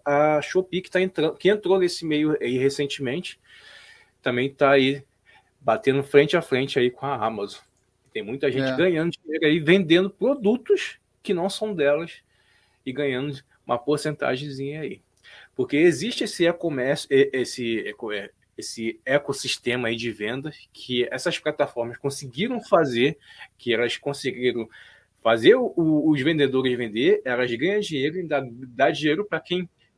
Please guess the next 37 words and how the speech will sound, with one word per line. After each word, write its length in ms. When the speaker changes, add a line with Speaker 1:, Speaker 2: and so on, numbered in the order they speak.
Speaker 1:
divulga. 720
Isso 220
aí 100
é 80
um 160
ecossistema 680
aí 40
de 140
venda 320
aí 80
que 100
tá 160
funcionando 600
bastante 600
hoje 100
em 60
dia. 380
Então, 180
hoje 280
em 20
dia, 200
você 180
não 80
precisa 480
ter 180
produto, 500
você 100
não 80
precisa 520
fazer, 500
é, 200
serviço, 640
você 180
não 80
precisa 200
nem 160
dar 180